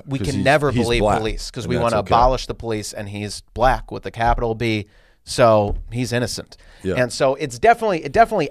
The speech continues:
Speaker 1: adds to credibility of B L M when they're saying, "We stand with this guy," who other people might say is blatantly guilty and a liar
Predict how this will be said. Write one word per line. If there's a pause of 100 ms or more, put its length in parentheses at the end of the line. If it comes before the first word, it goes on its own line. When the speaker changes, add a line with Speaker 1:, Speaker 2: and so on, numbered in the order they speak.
(100)
Speaker 1:
adds
to (480)
credibility (200)
of (380)
B
L
M
when
they're
saying,
"We
stand
with
this
guy," (320)
who
other
people
might
say
is (100)
blatantly
guilty
and
a
liar